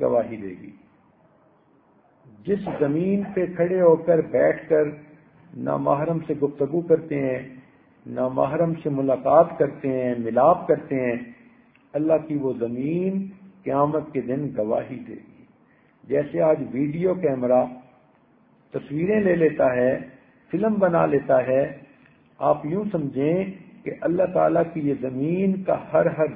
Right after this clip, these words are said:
ذرہ بھی ویڈیو کیمرے کی مانند ہے۔ یہ ہمارے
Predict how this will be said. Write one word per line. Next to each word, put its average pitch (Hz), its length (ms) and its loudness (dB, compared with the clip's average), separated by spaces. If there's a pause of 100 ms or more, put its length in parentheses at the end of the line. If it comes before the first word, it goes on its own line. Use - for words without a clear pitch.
ذرہ 131 420 2 (120)
بھی 196 500 -6 (380)
ویڈیو 165 560 0
کیمرے 170 540 0
کی 185 180 -6
مانند 131 460 -2
ہے۔ 120 240 2 (520)
یہ 156 220 -2
ہمارے 165 640 2